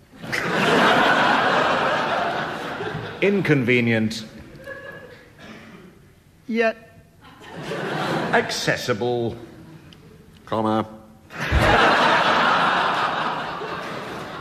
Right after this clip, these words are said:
Speaker 1: Vehicle.
Speaker 2: Sounds like the end of a
Speaker 3: Sounds
Speaker 2: sentence
Speaker 3: like the end of a
Speaker 2: to me.
Speaker 3: sentence,
Speaker 4: Oh.
Speaker 3: and he's on my team.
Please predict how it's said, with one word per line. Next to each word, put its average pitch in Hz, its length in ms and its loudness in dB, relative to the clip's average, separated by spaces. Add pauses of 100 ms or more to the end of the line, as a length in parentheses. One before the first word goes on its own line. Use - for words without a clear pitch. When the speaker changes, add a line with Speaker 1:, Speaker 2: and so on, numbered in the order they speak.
(600)
Speaker 1:
Vehicle. 117 680 4 (1200)
Speaker 2:
Sounds 127 240 -8
like 110 140 -6
the 117 80 -6
end 123 120 -2
of 117 60 -6
a 113 40 -12
Speaker 3:
Sounds 110 300 -4
Speaker 2:
sentence - 20 -8
Speaker 3:
like 90 100 -4
the 92 100 -4
end 104 100 -2
of - 60 -4
a - 40 -6
Speaker 2:
to - 40 -10
me. - 40 -14
Speaker 3:
sentence, - 240 -8
Speaker 4:
Oh. 113 220 6
Speaker 3:
and 101 80 -2
he's 110 140 -2
on 95 100 -2
my 110 180 0
team. 76 280 -8